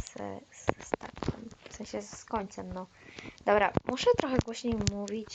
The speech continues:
bo coś czuję, że mówię trochę za cicho. Dobra, przechodzimy. Taram, pam, pam.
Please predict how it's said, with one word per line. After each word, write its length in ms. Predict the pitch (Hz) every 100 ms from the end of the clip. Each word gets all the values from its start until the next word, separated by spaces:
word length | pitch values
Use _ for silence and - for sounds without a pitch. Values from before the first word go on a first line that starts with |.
| 202
bo 220 | 196 196 - -
coś 140 | 226
czuję, 160 | - 254
że 160 | 214 202
mówię 280 | 214 202 202
trochę 220 | - 214
za 120 | 202 208
cicho. 440 | - 202 196 240 - _ - _ - - - - - - - - - - - - -
Dobra, 440 | 247 - 226 - - - - - _ _ - -
przechodzimy. 1000 | - - - 214 - 254 254 254 247 247 - -
Taram, 400 | 202 190 202 208
pam, 340 | - - -
pam. 220 | - -